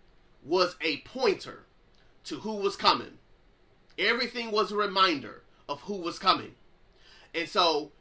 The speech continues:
we gotta be careful that we're not like the Pharisees and the Sadducees who will now take pieces of the scripture and pieces of text in order to codify a, a method of worship and then mandate that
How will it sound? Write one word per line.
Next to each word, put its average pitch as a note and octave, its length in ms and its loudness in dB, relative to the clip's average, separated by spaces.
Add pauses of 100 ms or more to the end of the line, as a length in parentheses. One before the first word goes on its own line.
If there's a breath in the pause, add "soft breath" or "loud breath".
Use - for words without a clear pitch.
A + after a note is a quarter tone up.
(180)
we D#3 100 -8
gotta G#3 260 6
be F#3 100 -6
careful B3 600 -2
that F#3 200 -2
we're E3+ 140 -4
not G3 280 4
like F#3 180 -4
the F3+ 80 -10
Pharisees G3 640 -4
and E3+ 100 -2
the E3 40 -4
Sadducees F#3 840 0 (280 soft breath)
who G3+ 80 -4
will F3+ 220 2
now F3 360 6 (180)
take A#3 380 0 (140)
pieces B3 720 -8
of F#3+ 300 6
the D#3 80 -8
scripture - 520 -2
and F3+ 120 -2
pieces F#3 300 -12
of D#3+ 120 -16
text - 460 -4 (340 loud breath)
in E3+ 100 -6
order F#3 240 2
to - 140 -10
codify A3 680 2 (100)
a, D3+ 380 -4
a E3 100 -2
method F#3 400 -2
of D3 180 -10
worship F3 540 -6 (360 loud breath)
and F3+ 120 -4
then E3+ 260 2
mandate G3+ 520 0
that E3+ 140 -4